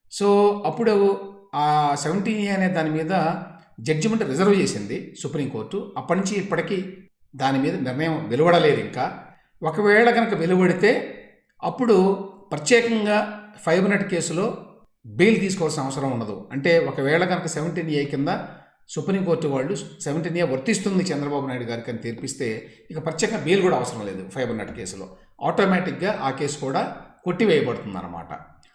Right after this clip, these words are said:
So ఇప్పుడు మిగిలింది ఏమిటి అంటే సుప్రీంకోర్టు వారు ఆ సెవెంటీన్ ఏ మీద ఇవ్వవలసిన తీర్పు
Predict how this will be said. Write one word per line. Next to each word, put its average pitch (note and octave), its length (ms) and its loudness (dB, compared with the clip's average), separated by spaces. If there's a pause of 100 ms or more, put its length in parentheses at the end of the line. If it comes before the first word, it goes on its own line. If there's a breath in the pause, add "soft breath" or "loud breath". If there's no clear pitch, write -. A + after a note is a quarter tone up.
(180 soft breath)
So G#3+ 160 4
ఇప్పుడు G#3+ 260 2
మిగిలింది G#3 400 4
ఏమిటి F#3+ 260 0
అంటే G3+ 260 2 (540)
సుప్రీంకోర్టు F#3+ 600 2
వారు F3 240 2 (720)
ఆ C3 240 -2
సెవెంటీన్ G#3 600 2
ఏ F3 140 4
మీద D3+ 260 0 (440)
ఇవ్వవలసిన D#3 500 -2
తీర్పు G3+ 420 0